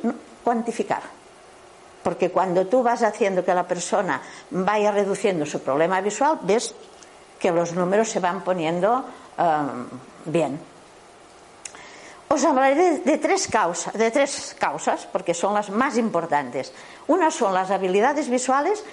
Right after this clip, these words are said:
que las vamos adquiriendo durante la vida. Yo creo que en el interior de la, de, de nuestra madre ya te-, ya, ya, ya tenemos, eh, ya a-, adquirimos habilidades visuales,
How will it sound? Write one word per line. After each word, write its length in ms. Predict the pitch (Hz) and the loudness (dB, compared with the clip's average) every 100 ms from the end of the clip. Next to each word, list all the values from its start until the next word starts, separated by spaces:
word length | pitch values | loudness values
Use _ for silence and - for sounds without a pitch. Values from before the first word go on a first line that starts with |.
| - - - | -20 -12 0
que 140 | 269 | 2
las 380 | 240 208 190 196 | 4 2 0 -2
vamos 340 | 247 320 294 | -2 0 0
adquiriendo 680 | 285 294 240 214 240 254 339 | 0 0 0 2 2 4 2
durante 380 | - 202 214 208 | 2 0 0 0
la 120 | 190 | 0
vida. 280 | 170 143 139 | 0 0 2
Yo 160 | 185 214 | 2 2
creo 260 | 254 269 | 2 2
que 220 | 269 220 - - - - | 2 -2 -2 -16 -8 -2
en 200 | 196 185 | 0 2
el 320 | 175 175 170 | 2 2 0
interior 420 | 175 170 175 240 | 0 0 4 4
de 120 | 240 226 | 4 4
la, 520 | 226 208 202 202 208 - - | 4 2 2 0 -2 -10 -14
de, 280 | - 185 180 | -2 2 2
de 200 | 196 185 | 2 0
nuestra 300 | 190 214 214 | 2 0 0
madre 460 | 214 220 233 285 285 | 0 0 2 0 -2
ya 420 | 220 208 208 214 214 | 2 4 4 0 -2
te-, 160 | - 185 | 0 0
ya, 260 | 190 175 170 | 2 0 0
ya, 300 | 180 147 151 160 - 139 | 0 -2 -2 -8 -16 -12
ya 140 | 170 139 | -6 -2
tenemos, 540 | 190 240 415 190 - - - - | 0 2 2 0 -2 -12 -18 -4
eh, 420 | - 175 165 151 143 - - | 0 2 2 2 -2 -6 -2
ya 100 | 220 | -2
a-, 240 | - 233 - - | -2 -6 -6 -6
adquirimos 760 | 247 - 226 294 330 160 147 - | -8 -4 2 2 2 -2 -4 -6
habilidades 600 | 190 190 185 175 160 160 | -4 -2 -2 0 0 -2
visuales, 520 | 160 156 143 123 - | -6 -4 -4 -4 -8